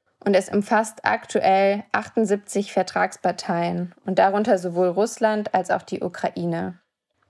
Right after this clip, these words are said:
Um einmal zu skizzieren, wie das Ganze nun aussieht, wie das Ganze vonstatten gehen kann, wenn eine mögliche Verletzung dieses Umweltschutzübereinkommens stattfindet,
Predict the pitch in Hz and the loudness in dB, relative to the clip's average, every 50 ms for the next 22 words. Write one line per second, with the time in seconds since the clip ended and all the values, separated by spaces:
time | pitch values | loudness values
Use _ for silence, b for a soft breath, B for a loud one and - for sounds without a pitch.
0 | _ _ - 208 - 202 214 226 233 220 - 247 220 - - - 208 190 - - | _ _ -2 0 0 2 2 2 2 2 0 -2 -4 0 0 0 0 0 -2 -4
1 | - 226 262 269 269 262 208 214 196 202 208 - - 196 202 220 214 233 214 202 | 0 2 4 4 4 2 2 2 2 0 2 4 2 2 2 0 0 2 2 2
2 | 196 - - 190 208 269 - - 226 202 - 202 202 202 202 - 190 202 208 196 | 2 4 4 4 4 2 2 -2 -2 -2 0 0 0 2 2 0 0 0 -2 -2
3 | - 202 190 196 - - 208 220 - - 262 233 208 202 196 190 196 202 - 226 | -2 -2 -2 -2 2 2 2 2 2 0 -2 0 2 0 2 0 -2 -2 0 0
4 | 196 196 196 196 - - - 190 190 190 202 220 220 214 - 190 185 190 190 190 | 0 0 0 0 -2 -4 -2 0 0 2 2 2 0 0 0 0 0 0 2 2
5 | 196 208 220 214 - 208 208 - - 202 202 - - 180 180 196 214 220 - - | 2 0 0 0 -2 -2 -2 0 -2 -4 -2 0 0 2 2 2 0 0 -2 -2
6 | - 220 202 190 190 190 180 190 185 185 185 185 - - 202 214 208 202 190 - | 0 0 2 2 0 0 0 0 0 0 -2 -2 0 0 0 2 2 2 0 0
7 | - 196 190 - - 190 190 - - 190 190 196 196 - - 185 180 180 180 185 | -2 -4 -4 -4 -4 -2 -2 -2 0 -2 -2 -2 -4 -2 -2 -2 -2 -2 -4 -4
8 | 185 - b b b b b b b - - - 214 240 - - - - - 175 | -6 -10 b b b b b b b -14 -2 2 2 2 2 0 -4 -4 -2 -2
9 | 180 180 185 185 - - | 0 0 0 -2 -2 -6